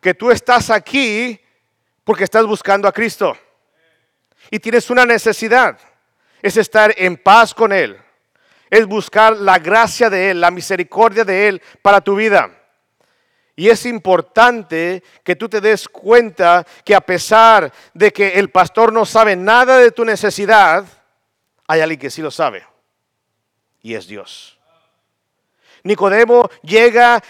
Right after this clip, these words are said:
y le halaga y dice: "Nadie puede hacer las señales y las cosas que tú haces si no está Dios con él".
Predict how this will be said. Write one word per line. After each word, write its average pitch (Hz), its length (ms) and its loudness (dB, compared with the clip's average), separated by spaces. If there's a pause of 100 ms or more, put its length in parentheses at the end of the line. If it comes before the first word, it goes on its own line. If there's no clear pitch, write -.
(120)
y 208 120 -6
le 196 100 0
halaga 220 520 4
y 226 40 2
dice: 208 180 -2
"Nadie 240 320 -2
puede 254 220 0
hacer 240 180 -2
las 247 140 -2
señales 220 540 0
y 202 40 -10
las 196 160 -4
cosas 208 260 -6
que 220 140 -4
tú 233 240 0
haces 220 340 0 (180)
si 226 160 -6
no 220 120 0
está 226 240 0
Dios 226 260 0
con 220 180 -4
él". 226 280 0